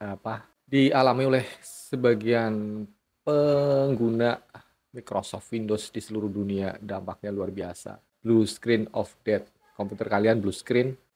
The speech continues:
kalian nggak bisa ngapa-ngapain, tetapi ada solusinya. Dan di video kali ini saya akan ngebahas mengenai bagaimana solusi untuk memperbaiki P C atau komputer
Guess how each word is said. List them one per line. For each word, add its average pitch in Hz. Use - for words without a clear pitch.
kalian 104
nggak -
bisa 113
ngapa-ngapain, 98
tetapi 101
ada 101
solusinya. 87
Dan 90
di 143
video 170
kali 165
ini 180
saya 147
akan 143
ngebahas 120
mengenai 120
bagaimana 104
solusi 107
untuk 107
memperbaiki 101
P -
C 170
atau 127
komputer 131